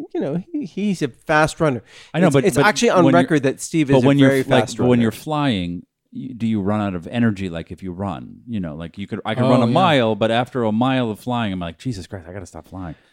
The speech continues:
Speaker 2: I'm exhausted." That would kinda suck.
Speaker 3: I have a recurring flying dream where, where it's more like jumping really well.
Speaker 2: Yeah, I, I'd like to jump really well.
Speaker 3: You know.
Speaker 2: Yeah, I'd like to be able to, um, well, is flying, like, floating? 'Cause I'd like to be able to,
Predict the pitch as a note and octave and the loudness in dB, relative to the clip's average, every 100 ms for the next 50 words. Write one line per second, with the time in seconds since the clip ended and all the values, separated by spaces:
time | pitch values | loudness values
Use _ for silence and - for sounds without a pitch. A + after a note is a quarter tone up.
0 | _ G2+ E2+ E2+ E2+ E2+ - C2 G2+ A2+ | _ -8 -8 -6 -6 -6 -10 -10 -4 -2
1 | G#2 F2+ D2+ - D3+ G#3 F3 C#3+ - D3+ | -2 -6 -12 -8 -2 0 2 0 0 0
2 | C#3 A#2+ A#2+ A#2+ A#2 G#2+ G#2+ G#2 G#2 G#2 | 0 -4 -6 -4 -4 -4 -4 -4 -6 -8
3 | G#2 G#2 - - - A2+ G#2+ F#2+ _ - | -8 -10 -10 -18 -6 -4 -4 -8 _ -8
4 | G#2+ G#2+ G2+ G2+ F#2+ F#2+ F#2+ F#2 _ _ | -8 -8 -10 -10 -10 -12 -14 -16 _ _
5 | _ _ _ - - G#3 E3 G3+ - G#3+ | _ _ _ -20 -16 -6 -4 -2 -2 -2
6 | B3 A3+ D#3 D2 C#2+ _ G#2+ F2+ D#2+ D2 | -2 -2 -4 -8 -10 _ -6 -4 -4 -6
7 | A#2 - _ _ A2 G2 G2 _ G2 E2 | -8 -12 _ _ -10 -10 -14 _ -10 -8
8 | - D#3 C4 C#4 F3 C#3+ C#3+ C3+ B2 C3 | -4 -2 -2 -2 0 0 0 -4 -4 -2
9 | A2+ G#2 F#2+ F2+ E2 D#2+ _ _ _ _ | -2 -4 -6 -8 -8 -14 _ _ _ _
10 | _ _ - C#3 D3 - D3 D3 D3+ C#3+ | _ _ -2 0 0 -4 -4 -2 0 -2
11 | G#2+ - B2 B2 C#3+ E3+ C#3 G#2+ G#2+ B2 | -4 -8 -2 0 0 -2 -4 -6 -8 -8
12 | A#2 G2+ | -8 -6